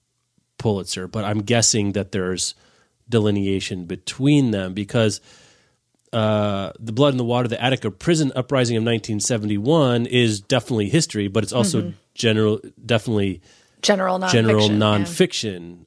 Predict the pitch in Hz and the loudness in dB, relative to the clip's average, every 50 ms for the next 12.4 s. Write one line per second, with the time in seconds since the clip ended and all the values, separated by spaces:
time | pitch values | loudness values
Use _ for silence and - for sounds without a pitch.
0 | _ - 104 101 101 98 98 95 95 95 95 87 _ _ _ _ _ _ _ _ | _ -10 -6 -6 -4 -4 -4 -6 -6 -8 -8 -12 _ _ _ _ _ _ _ _
1 | _ _ _ _ _ - - - 120 104 92 123 113 107 107 113 113 - - 147 | _ _ _ _ _ -8 -2 -2 0 0 0 0 0 0 -2 -2 -2 2 2 4
2 | 139 127 117 107 113 123 135 147 - 147 123 113 113 110 107 - - 120 120 117 | 4 4 2 2 0 0 -2 0 0 0 0 2 0 0 0 -2 0 0 0 2
3 | 110 113 107 104 - 113 110 107 - - 123 104 104 - - 110 110 - - 113 | 0 -2 -4 -4 -4 -8 -8 -8 -4 -6 -6 -6 -6 -4 -2 -2 -2 0 -2 -4
4 | 98 101 101 98 95 90 - 165 147 - - - 101 92 90 - - - - - | -2 -2 -2 -2 -2 -2 -2 -2 -2 -2 -6 -8 -8 -8 -8 -10 -10 -12 -12 -12
5 | - - - 330 320 - - 392 415 466 508 480 - 107 107 110 107 - - 254 | -8 -2 -2 -2 -2 0 0 2 4 4 4 4 4 2 2 2 2 2 2 0
6 | 247 240 254 320 320 - 381 381 339 262 - 190 247 277 311 - - - 208 202 | -2 -4 -4 -6 -6 -8 -8 -6 -6 -6 -4 -4 -4 -2 -4 -4 -4 -4 -4 -4
7 | 190 196 - - 233 262 269 262 208 208 208 - - 214 208 208 - 214 190 185 | -4 -6 -6 -4 -2 0 0 0 0 -2 -4 -4 -4 -4 -4 -2 -4 -4 -2 -2
8 | 202 202 214 214 214 202 202 202 190 190 196 196 190 - 196 - - - 196 196 | -2 -2 0 -2 -2 0 0 0 -2 -2 -4 -6 -6 -8 -6 -6 -6 -4 -4 -6
9 | 190 190 208 202 202 202 196 190 185 175 170 - - 175 165 - - - - 214 | -4 -2 0 2 2 2 2 2 0 -4 -4 -6 -6 -4 -4 -2 -2 0 0 0
10 | 202 - - 165 - - - - 185 170 196 202 143 - - - - - 175 156 | 0 0 -2 -2 -2 -2 0 2 2 0 0 -2 -6 -6 -8 -8 -6 -6 -6 -6
11 | 143 156 143 123 131 143 151 143 147 151 - - - 170 151 156 - 147 156 180 | -6 -6 -6 -6 -6 -8 -10 -10 -10 -10 -8 -8 -8 -8 -8 -8 -2 0 4 4
12 | 185 185 180 175 170 170 175 170 | 4 4 4 2 0 0 -2 -6